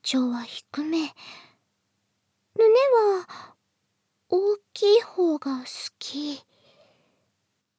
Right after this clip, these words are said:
話をしてていじりたくなるような、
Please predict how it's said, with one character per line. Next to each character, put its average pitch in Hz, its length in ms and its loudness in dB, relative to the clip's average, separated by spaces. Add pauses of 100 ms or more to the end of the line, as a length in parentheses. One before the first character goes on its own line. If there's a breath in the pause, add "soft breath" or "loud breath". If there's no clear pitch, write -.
(280)
話 302 800 -2
を 349 80 2
し - 180 -4
て 254 140 -8
て - 160 -12 (560)
い 226 120 -6
じ 277 200 -4
り 349 120 -2
た 392 180 -2
く 349 160 0
な 277 160 -4
る 254 180 -4
よ 233 120 -6
う 226 80 -6
な、 233 380 -6